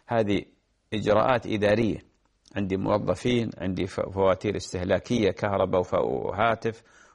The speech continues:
وأشياء ثانية، عندي كذا، عندي كذا، فأنا أخدم الناس في مقابل مبلغ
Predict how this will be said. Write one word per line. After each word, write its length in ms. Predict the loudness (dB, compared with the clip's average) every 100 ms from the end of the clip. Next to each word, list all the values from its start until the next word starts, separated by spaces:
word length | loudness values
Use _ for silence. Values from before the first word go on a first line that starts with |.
| _
وأشياء 1300 | -8 -6 -6 -8 -10 -10 -10 -10 -8 -8 0 2 2
ثانية، 520 | 2 0 0 -2 -4 _ _ _ _ -8
عندي 280 | -4 -2 -2
كذا، 360 | 0 0 4 2
عندي 320 | 2 -4 -6
كذا، 320 | -2 0 0
فأنا 640 | 0 0 2 2 2 0 -10 _ -2
أخدم 400 | -2 -2 -2 -2
الناس 420 | -2 -4 -4 -4
في 80 | -2
مقابل 680 | -2 0 0 2 0 0
مبلغ 400 | 0 2 2 0